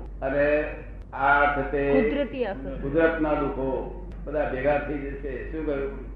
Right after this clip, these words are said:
Speaker 1: એ સંદર્ભમાં તમારી વાત બધી જ કરેક્ટ છે અને કલ્કી પણ આવશે તે દાડે અને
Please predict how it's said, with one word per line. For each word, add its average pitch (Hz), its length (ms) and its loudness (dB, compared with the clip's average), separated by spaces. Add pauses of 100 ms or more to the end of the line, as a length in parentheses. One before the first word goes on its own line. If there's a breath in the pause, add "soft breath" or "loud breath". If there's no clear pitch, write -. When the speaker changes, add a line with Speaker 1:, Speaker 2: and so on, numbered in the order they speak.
(180)
Speaker 1:
એ 156 200 2
સંદર્ભમાં 143 520 4
તમારી 143 280 6
વાત 139 320 4
બધી 135 360 -4
જ 139 180 -4
કરેક્ટ 139 360 2
છે 131 140 0 (520)
અને 131 180 -2
કલ્કી 139 420 2
પણ 151 160 4
આવશે 139 420 6
તે 123 120 0
દાડે - 760 -2
અને 139 180 -4